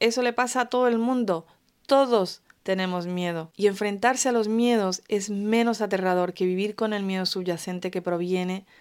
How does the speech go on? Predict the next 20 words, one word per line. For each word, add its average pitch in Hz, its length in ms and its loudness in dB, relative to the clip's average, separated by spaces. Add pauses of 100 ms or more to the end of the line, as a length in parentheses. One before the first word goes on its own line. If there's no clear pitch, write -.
(140)
de 175 260 0
un 180 180 -2
sentimiento 175 800 -4
de 165 180 -4
impotencia. 160 920 -6 (800)
Hay 214 160 4
otra 285 160 2
herramienta 240 560 2
también 190 340 -4
que 196 120 -2
me 185 100 -4
compartió 175 500 -4
una 202 140 -4
persona 190 400 -4
cercana 185 640 -6
y 185 120 -12
que 196 100 -6
es 190 100 -2
una 214 220 -2
pregunta. 180 800 -4